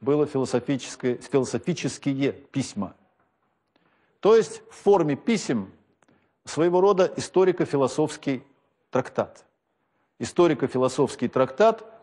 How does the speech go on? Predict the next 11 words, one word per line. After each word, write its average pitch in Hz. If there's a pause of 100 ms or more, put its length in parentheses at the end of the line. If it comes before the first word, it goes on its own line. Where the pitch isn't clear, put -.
о 185
историческом 160
пути 175
России, 127 (240)
о 160
своеобразии 160
России 151
как - (260)
общества, 147
как 123
государства. 131